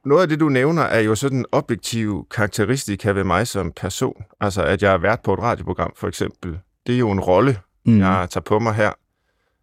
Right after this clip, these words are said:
Speaker 1: Og noget andet af det, du sagde, var netop mere noget, der har med personligheden at gøre. Kan man sige, hvordan man som menneske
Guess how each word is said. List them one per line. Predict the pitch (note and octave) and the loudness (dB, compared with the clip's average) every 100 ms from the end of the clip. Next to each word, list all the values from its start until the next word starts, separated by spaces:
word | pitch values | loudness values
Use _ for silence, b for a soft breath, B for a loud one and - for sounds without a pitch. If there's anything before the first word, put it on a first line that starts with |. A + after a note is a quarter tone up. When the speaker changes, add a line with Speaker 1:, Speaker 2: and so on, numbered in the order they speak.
| _ | _
Speaker 1:
Og | G#2 G2+ G2 F2+ | 2 4 4 2
noget | F#2+ D#2+ | 2 4
andet | B2 F#3+ | 4 4
af | A#2+ | 4
det, | G#2+ | 0
du | |
sagde, | G#2 G2+ G#2+ G#2 | 0 2 2 2
var | F2+ E2+ D#2 F#2+ _ _ _ | 2 2 0 -4 _ _ _
netop | F#2+ C#3 B2+ | 0 2 2
mere | A2 A#2 B2 A2+ - - | 2 0 0 -4 -12 0
noget, | A2 A2+ | 4 4
der | |
har | G#2 | 4
med | G2 | 2
personligheden | F2+ F#2 D3+ F2+ F#2+ E2+ | 0 -2 -2 -2 -2 0
at | |
gøre. | F#2 G2+ G#2 G2 _ | 2 2 0 -4 _
Kan | G2 | -6
man | |
sige, | F#2+ G#2 | -4 -2
hvordan | G2 G2+ | 0 2
man | G2+ | 0
som | F#2+ F#2 | 0 -2
menneske | F2+ A2 C3 F#2+ G2 | -2 -2 -2 -6 -8